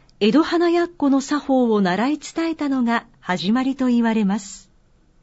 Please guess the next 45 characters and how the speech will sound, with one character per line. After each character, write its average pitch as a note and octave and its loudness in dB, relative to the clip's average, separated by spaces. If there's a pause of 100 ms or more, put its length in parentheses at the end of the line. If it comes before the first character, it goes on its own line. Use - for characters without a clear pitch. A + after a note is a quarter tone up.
(1200)
大 B3 4
名 F4+ 4
行 F4 4
列 D#4 0
の B3 4
名 A3+ 2
残 A#3+ 0
で、 E3 -4 (640)
先 A3+ 2
頭 C#4 4
の C#4 2
二 C#4 -2
人 C#4 4
が A#3 4
持 A#3 2
つ - -4
の A3 2
は、 F#3+ 2 (600)
城 E4 4
主 - 0
の C#4 4
衣 C#4+ 4
装 D4+ 0
を B3 2
入 A#3 -2
れ B3 0
る A3 -4 (200)
ハ - -4
サ B3+ -2
ミ E4 2
箱 C#4+ -2
で E3+ -4
す。 - -18 (1400)
次 A3+ 2
は F#3+ 2
城 D4+ 2
主 - -2
に B3+ 4
差 A#3+ -6
し - -8
掛 B3+ -4
け B3 -2
る F3 -6 (120)
盾 F3+ -2
笠。 G3+ -2